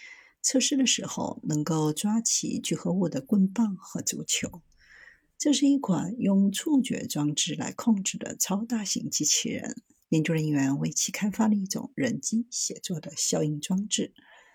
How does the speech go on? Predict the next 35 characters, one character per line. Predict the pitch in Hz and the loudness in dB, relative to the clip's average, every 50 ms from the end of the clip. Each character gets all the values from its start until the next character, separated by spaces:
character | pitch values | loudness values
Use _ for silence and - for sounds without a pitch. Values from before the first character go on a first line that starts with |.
| _ _ _ _ _ _ | _ _ _ _ _ _
机 | - - - 294 | 0 2 2 2
器 | 285 - - | 4 2 2
人 | 226 190 190 196 202 220 - | 2 4 2 2 0 0 2
位 | - 214 | 4 4
于 | 208 208 196 | 6 6 4
一 | 190 | 2
个 | 190 180 175 | 0 -2 -6
高 | 165 - - 214 233 | -4 -2 0 0 0
平 | 277 - - - - - | -2 -4 -4 -4 -4 -4
台 | - - 185 - | -4 -8 -4 -2
上， | - - - - - - _ _ - - | -2 -2 -2 -6 -12 -16 _ _ -8 -6
操 | - - 196 185 | -2 -2 0 2
作 | - 202 185 | 2 2 2
者 | - - - - - - 185 - | 2 0 -2 -4 -6 -8 -8 -8
在 | - 160 151 151 151 | -6 -4 -2 -2 -2
几 | 151 - - 151 | -2 -2 0 2
米 | 160 185 | 2 2
远 | 202 202 - 247 | 2 2 2 0
的 | 240 - | -2 -2
地 | - - 196 | 0 0 0
方 | 185 - - 214 220 226 233 233 - - - - - - _ | 0 0 2 4 4 4 4 2 -4 -12 -20 -20 -20 -20 _
戴 | _ - 170 156 | _ 2 2 2
着 | 147 - | 2 2
一 | 147 147 147 | 2 2 0
款 | - - - 143 - - - | 0 -4 -6 -6 -4 -4 -4
虚 | - - - 151 | -2 0 2 2
拟 | 143 143 | 2 4
现 | 151 - - - 160 151 | 2 0 0 2 2 2
实 | - - - - - - | 2 2 2 0 -2 -2
V | - 160 190 196 | 0 2 2 4
R | 190 151 143 | 2 2 0
的 | 139 - | -2 -4
头 | - - - 220 190 - | -6 -6 -8 -8 -8 -8
盔 | - - - 226 240 247 240 - - | 0 4 6 6 6 6 2 -6 -8
来 | - - - - - | -8 -8 -8 -8 -10